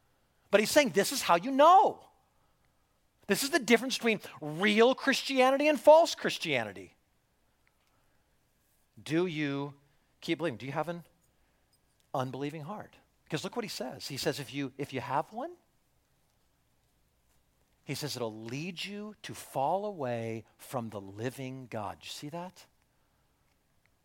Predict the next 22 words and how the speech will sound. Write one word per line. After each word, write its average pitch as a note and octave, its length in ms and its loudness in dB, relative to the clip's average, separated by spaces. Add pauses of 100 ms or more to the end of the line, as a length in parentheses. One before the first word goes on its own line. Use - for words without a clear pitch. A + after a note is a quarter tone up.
(280)
How C#3+ 400 -6
do D3 100 -16
you D3 160 -14
know? G#2+ 320 -12 (240)
Well, A#2+ 300 -4
an A2 200 -10
unbelieving E3+ 600 -8
heart A2 400 -8 (260)
will G2+ 260 -12
ultimately E3+ 760 -6 (260)
always G2 600 -2 (340)
lead B2+ 280 -8
you C#3 240 -12 (100)
to - 100 -20
fall B2 360 -2
away G2+ 440 -10 (200)
from - 240 -12
the G2+ 80 -12
living F#2 300 -16
God. D#2+ 220 -18 (260)
Every G#2+ 220 -16
time. E2+ 240 -20